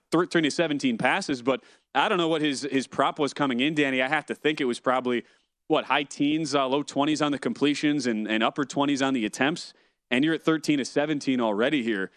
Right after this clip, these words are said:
and just trying to take what the defense is giving you and avoid running into a strength on the other side. I, I'm not a prop guy. I, you are here at the network, but that to me seems like a pretty actionable resource you can look at,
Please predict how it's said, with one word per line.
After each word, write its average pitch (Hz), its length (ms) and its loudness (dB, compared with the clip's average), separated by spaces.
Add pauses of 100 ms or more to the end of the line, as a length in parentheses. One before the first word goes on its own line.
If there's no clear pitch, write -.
(200)
and 123 100 -4
just 127 140 -4
trying 165 200 0
to 135 60 -2
take 165 300 -4
what 143 100 0
the 117 60 -14
defense 139 400 0
is 110 140 -6
giving 147 260 0
you 135 220 0
and 127 100 0
avoid 135 380 0
running 131 360 0
into 135 540 0 (220)
a 123 80 0
strength 139 340 -2
on 127 140 2
the 117 100 2
other 110 160 -2
side. 117 380 -2
I, 113 180 0
I'm 139 80 2
not 160 140 2
a 139 40 -2
prop 151 360 -2
guy. 147 340 0
I, 123 80 0
you 131 300 0
are 143 200 2
here 151 200 0
at 151 100 -2
the 147 80 0
network, 147 380 0
but 233 180 0 (220)
that 180 180 2
to 175 80 -4
me 175 120 0
seems 151 200 -2
like 131 120 2
a 127 40 0
pretty 185 220 2
actionable 131 480 -2
resource 131 400 0
you 135 80 -2
can 117 180 0
look 156 160 0
at, 113 220 0